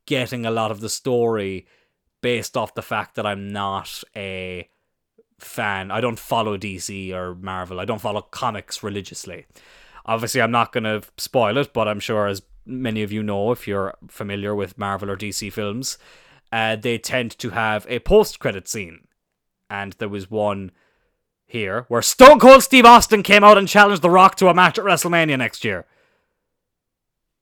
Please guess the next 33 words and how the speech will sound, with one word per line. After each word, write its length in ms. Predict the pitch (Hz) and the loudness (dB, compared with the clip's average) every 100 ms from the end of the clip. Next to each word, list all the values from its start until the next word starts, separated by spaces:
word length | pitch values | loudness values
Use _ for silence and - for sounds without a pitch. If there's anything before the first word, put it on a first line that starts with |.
| _ _ _ _ _ _ _ - | _ _ _ _ _ _ _ -12
Okay, 240 | 98 95 | -10 -8
obviously 300 | 87 87 104 | -10 -10 -10
that 120 | 95 | -8
didn't 200 | 104 92 | -10 -10
happen, 300 | 95 87 95 | -10 -10 -12
but 300 | 92 110 101 - - - _ - | -4 -2 -2 -8 -20 -20 _ -6
there 140 | 127 | -4
was 500 | 131 135 147 143 131 120 | 0 2 4 2 0 -6
a 140 | 117 | -8
post-credit 640 | - 127 107 - 113 104 | -6 -8 -8 -8 -8 -8
scene, 300 | - 101 110 | -14 -12 -10
which, 280 | 113 98 - | -10 -10 -8
uh, 300 | 101 98 92 _ _ _ _ _ _ _ _ _ _ _ _ _ _ - | -6 -4 -6 _ _ _ _ _ _ _ _ _ _ _ _ _ _ -4
I, 280 | 131 135 120 120 | -2 -2 -8 -14
listen, 260 | 139 127 113 | -6 -6 -2
I 140 | 117 | -2
understood 420 | 131 117 - 139 | -2 -4 -6 -6
what 120 | 117 110 | -4 -4
it 100 | 123 | 0
was, 360 | 135 107 127 143 | 0 0 -6 -8
and 220 | 113 110 | -8 -8
I 100 | 104 | -12
can 200 | - 107 | -12 -14
s-, 200 | 95 - 110 | -12 -12 -10
I 80 | |
can 140 | 104 110 | -12 -12
tell 280 | - 113 107 | -6 -6 -4
why 360 | 107 113 107 | -2 -2 -2
people 500 | 104 117 107 - 107 | -6 -12 -12 -10 -6
are, 280 | 104 104 101 | -4 -4 -4
uh, 340 | 101 101 98 92 _ _ _ _ - | -4 -6 -8 -12 _ _ _ _ -14
excited 500 | - 175 156 135 123 | -6 -2 0 0 0
about 460 | 120 120 117 - | 2 2 0 -4